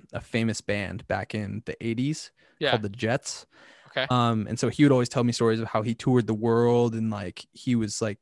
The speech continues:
Speaker 1: you know, super popular. All the girls liked him. I was like, "Oh, I wanna be like that." So I think that kind of helped too.
Speaker 2: Hearing those stories of
Speaker 1: Yeah.
Speaker 2: And then also you saw it, like, you went on tour with your dad.
Speaker 1: Yeah.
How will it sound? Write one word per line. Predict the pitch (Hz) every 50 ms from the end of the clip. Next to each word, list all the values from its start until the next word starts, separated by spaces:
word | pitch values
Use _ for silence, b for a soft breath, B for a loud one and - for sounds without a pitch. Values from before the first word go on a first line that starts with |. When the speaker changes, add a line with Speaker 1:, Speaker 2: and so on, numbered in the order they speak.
| -
Speaker 1:
you | - 120 113
know, | 110 107 101
super | - - 147 127 -
popular. | - - - 123 123 120 - 131 123
All | - 123 117
the | 120
girls | 110 113 113 - 147
liked | 151 160 151 - _ -
him. | 143 131 127 131 131 131
I | 123 117
was | 117 120
like, | - - - -
"Oh, | - -
I | - 131
wanna | 123 131 127
be | 117 123 123
like | - - - -
that." | 120 - - - - -
So | - 104 -
I | - -
think | 135 127 117
that | - 117 107 101 - _ _ -
kind | - 123 107 104
of | 104 113
helped | - - 110 - _
too. | - - - - - - - - _
Speaker 2:
Hearing | - - 175 170 160 156 156
those | 147 143 135
stories | - - - 143 135 127 123 120 123 127 120 123
of | 120 120 123
Speaker 1:
Yeah. | 120 110 101 92 71 - - _ _ _ _
Speaker 2:
And | - 165 180
then | 190 185
also | 185 180 190 214 - -
you | 208 190 190
saw | 185 - - - 196 247 247 160
it, | 135 131 -
like, | 143 147 131 131
you | 147 156
went | 147 160 180 202
on | 202 190
tour | 185 190 196 202
with | 185 175 -
your | 170 156
dad. | 139 160 196 190 139 127 120 117 120 _ _
Speaker 1:
Yeah. | - 113 123 120 117